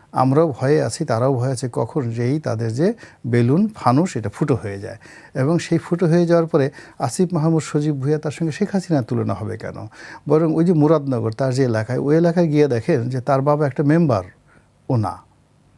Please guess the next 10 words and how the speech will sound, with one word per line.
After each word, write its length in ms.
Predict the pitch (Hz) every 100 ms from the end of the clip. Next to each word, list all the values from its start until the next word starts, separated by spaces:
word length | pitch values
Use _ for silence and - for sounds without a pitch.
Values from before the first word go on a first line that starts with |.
| _ _ _
আসিফ 320 | - 123 170 160
মাহমুদ 320 | 147 170 185
সজীব 440 | - 135 143 165
ভুঁইয়ার 240 | 113 143 160
যদি 180 | 151 151
ফ্যামিলি 440 | - 151 190 202
দেখেন, 520 | 113 90 - 104 101 101 _ - - - -
তাহলে 280 | 135 143 175
তার 160 | 165
বাবার 420 | 131 131 165 190